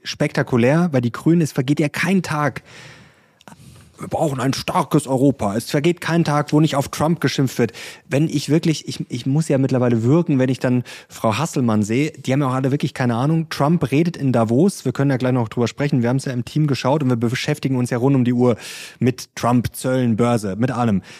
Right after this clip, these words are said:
Löwe der Woche, auch wenn er hier gerade nicht sitzt, an unser Research-Team, an unser Team bei Beating Beta, weil wir haben das wirklich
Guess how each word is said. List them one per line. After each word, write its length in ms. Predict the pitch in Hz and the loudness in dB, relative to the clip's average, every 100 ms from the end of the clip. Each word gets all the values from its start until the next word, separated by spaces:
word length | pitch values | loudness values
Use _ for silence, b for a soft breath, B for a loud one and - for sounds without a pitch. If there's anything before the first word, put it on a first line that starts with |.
| B _ _ _ | B _ _ _
Löwe 260 | - 139 160 | 0 4 4
der 140 | 139 | 4
Woche, 320 | 131 147 156 | 2 2 2
auch 120 | 110 131 | 2 2
wenn 120 | 127 | 2
er 60 | |
hier 100 | 127 | 2
gerade 180 | 123 120 | 2 0
nicht 80 | 117 | 0
sitzt, 160 | 147 - | -2 -4
an 100 | 127 | -2
unser 240 | 127 120 | 2 4
Research-Team, 640 | 139 - - - 151 147 | 2 2 -2 0 0 0
an 140 | 131 127 | 0 -2
unser 180 | 123 | 0
Team 200 | 117 147 | 0 0
bei 100 | 131 | 0
Beating 260 | 110 123 120 | 0 0 0
Beta, 240 | 117 139 | 0 0
weil 140 | 120 113 | 0 0
wir 80 | 113 | 0
haben 100 | 127 | 0
das 160 | 117 | -2
wirklich 300 | 135 135 - | -2 -2 -4